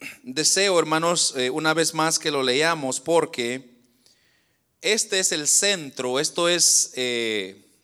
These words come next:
el propósito por la cual Dios nos regala los dones,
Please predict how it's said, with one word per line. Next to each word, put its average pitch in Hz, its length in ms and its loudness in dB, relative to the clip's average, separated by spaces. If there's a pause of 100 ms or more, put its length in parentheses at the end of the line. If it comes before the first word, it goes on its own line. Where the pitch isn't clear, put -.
(120)
el 139 200 0
propósito 143 840 2
por 123 160 -2
la 120 80 2
cual 151 300 0
Dios 160 200 0
nos 151 160 -4
regala 135 360 -2
los 156 240 -4
dones, 135 680 -2